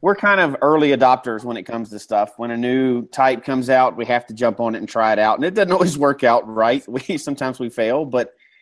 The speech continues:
um, with the challenges, we were kinda waiting on those to come out, and we had one kinda ready, uh, for,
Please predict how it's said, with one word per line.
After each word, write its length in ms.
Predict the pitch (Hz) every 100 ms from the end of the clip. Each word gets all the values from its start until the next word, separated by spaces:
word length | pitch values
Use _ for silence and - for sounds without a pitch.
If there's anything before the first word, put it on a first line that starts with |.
| _ _
um, 520 | - 143 135 113 104 -
with 160 | 139 160
the 60 | 151
challenges, 480 | 165 156 165 147
we 100 | 143
were 100 | 143
kinda 240 | 143 147 147
waiting 400 | 127 131 127 131
on 140 | 113
those 240 | 120 120 123
to 80 |
come 200 | 123 117
out, 280 | 110 117 127 - _ _ _ -
and 100 | 123
we 120 | 135
had 240 | 135 131 123
one 320 | 131 127 127
kinda 240 | 131 123
ready, 440 | 113 113 117 120 143 _ _ -
uh, 440 | 101 98 92 85
for, 580 | - 110 104 98 95 98